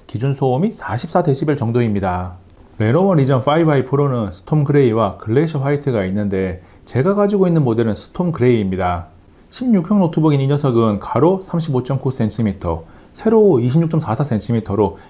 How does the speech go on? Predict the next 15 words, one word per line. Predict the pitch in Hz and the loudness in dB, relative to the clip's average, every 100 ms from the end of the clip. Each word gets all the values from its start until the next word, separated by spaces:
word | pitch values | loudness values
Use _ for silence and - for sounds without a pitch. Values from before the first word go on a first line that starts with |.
| - | -4
일반적인 | 113 165 202 185 160 | 0 2 2 2 0
크기를 | 143 156 151 | -2 0 0
가지고 | 123 107 120 113 | 0 -2 0 2
있고, | 101 - 90 90 87 - - | 0 0 0 0 -2 -10 -20
가장 | - 135 175 160 | -4 0 0 0
두꺼운 | - 160 156 | 2 2 2
것이 | 120 113 | 0 0
일점구구 | 127 160 170 147 135 | 0 0 0 0 0
센티미터로 | 143 120 - 113 98 101 98 - - | 0 -4 -4 -6 -2 0 0 -2 -10
이 | 107 | -8
센티미터는 | 110 170 160 180 165 131 | -2 -2 -2 -2 0 2
넘지 | 107 120 | 0 0
않겠다는 | 120 127 139 110 104 | 0 0 0 -2 0
의지를 | 175 180 202 135 92 | 0 2 2 2 2
담았어요. | 95 101 98 98 147 143 | -4 -4 -2 0 0 0